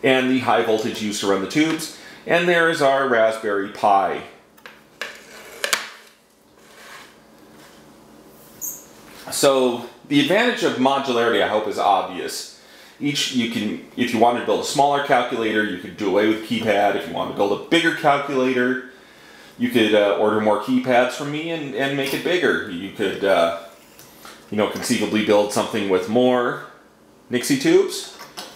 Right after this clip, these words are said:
or you could build something with less Nixie tubes. Now, on the hackability side, we've gone with the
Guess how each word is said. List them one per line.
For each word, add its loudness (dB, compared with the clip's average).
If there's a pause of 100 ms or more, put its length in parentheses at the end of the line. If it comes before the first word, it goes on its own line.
(220)
or -6
you -4
could -4
build 4
something 0
with 0
less 2
Nixie -8
tubes. -8 (1120)
Now, 2
on 0
the -4
hackability 0
side, 0 (1900)
we've 2
gone 4
with 0
the 2